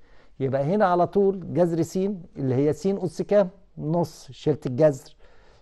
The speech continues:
بالنسبة للمتغير س بيساوي مية أربعة وأربعين. زودت الأس واحد يبقى تلاتة على اتنين. على تلاتة على اتنين قلت لك لا، اقلبها واكتبها كمعامل قدامها، اتنين على تلاتة.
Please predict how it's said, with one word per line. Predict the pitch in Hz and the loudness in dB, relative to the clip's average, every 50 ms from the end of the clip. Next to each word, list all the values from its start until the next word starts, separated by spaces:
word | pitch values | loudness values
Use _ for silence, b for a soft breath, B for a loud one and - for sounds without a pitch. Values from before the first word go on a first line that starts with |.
| b b - | b b -8
بالنسبة | 131 104 117 127 131 - 147 139 | -6 -4 -4 -4 -4 -4 -2 -2
للمتغير | 139 131 123 113 - 127 120 139 147 156 151 | -2 -2 -2 -4 -4 -2 0 0 0 0 -2
س | - - - 196 196 180 - - _ - - - - - - - _ _ - - | -4 -6 -6 -6 -6 -8 -10 -16 _ -20 -20 -20 -20 -20 -20 -20 _ _ -10 -6
بيساوي | 127 120 - - - 127 139 151 139 | -6 -6 -4 -2 -2 0 0 0 0
مية | 131 131 123 123 | 0 0 0 0
أربعة | 127 131 123 147 151 151 | 0 0 2 4 4 4
وأربعين. | 151 147 143 156 151 160 165 160 156 - - - - - - - b b b b b b | 4 2 0 -2 -2 -2 -4 -6 -8 -12 -20 -20 -20 -20 -20 -20 b b b b b b
زودت | - 151 165 196 240 220 - 240 | 2 4 6 6 6 4 4 2
الأس | 220 214 220 214 - - | 4 4 4 2 4 6
واحد | 214 208 214 185 - - - - - - - - - - - _ _ - _ _ - - | 8 8 8 8 6 2 -8 -18 -20 -20 -20 -20 -20 -20 -20 _ _ -20 _ _ -12 -8
يبقى | 127 123 123 117 107 | -6 -6 -6 -6 -6
تلاتة | - 123 127 147 147 170 156 | -6 -2 -2 0 2 2 2
على | 151 151 | 2 2
اتنين. | 156 - - 165 160 139 113 104 | 0 -2 -4 -6 -6 -6 -6 -4
على | 104 131 165 190 208 180 | 0 2 4 6 6 4
تلاتة | - 185 180 190 190 190 | 4 2 0 2 4 4
على | 175 175 165 | 4 2 2
اتنين | 170 - 208 208 190 | 0 -2 -4 -4 -4
قلت | 147 139 - - | -6 -8 -6 -4
لك | 143 143 135 - 151 | -2 -2 -2 -2 -2
لا، | 156 151 - | -4 -2 -4
اقلبها | 147 139 - 131 156 196 185 160 185 190 202 226 | -6 -6 -4 -2 0 0 0 0 0 0 0 -2
واكتبها | 277 139 123 - - - 147 135 135 131 | -2 -4 -6 -6 -4 -4 -2 -2 -2 -2
كمعامل | - - 135 120 123 120 113 120 139 131 127 120 120 - | -4 -4 -4 -4 -4 -4 -6 -6 -6 -6 -6 -6 -8 -10
قدامها، | 117 107 104 101 92 80 - - - - - - - - b b b b b b b - | -12 -12 -12 -12 -14 -16 -18 -20 -20 -20 -20 -20 -20 -20 b b b b b b b -8
اتنين | - 139 135 131 | -6 -4 -2 -2
على | 123 120 113 | -2 -2 -4
تلاتة. | - - 120 117 117 - - | -4 -4 -4 -4 -6 -6 -10